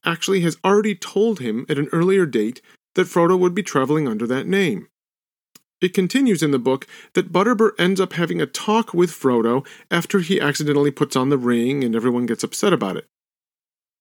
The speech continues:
Oh, which also happens when Frodo is singing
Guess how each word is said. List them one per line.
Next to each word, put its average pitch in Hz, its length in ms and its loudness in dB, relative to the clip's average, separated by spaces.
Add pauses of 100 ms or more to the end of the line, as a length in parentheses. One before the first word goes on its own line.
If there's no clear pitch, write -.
(300)
Oh, 175 260 -2
which 202 220 0
also 214 300 2
happens 202 380 0
when 175 160 -2
Frodo 175 360 0
is 160 140 -2
singing 196 460 -2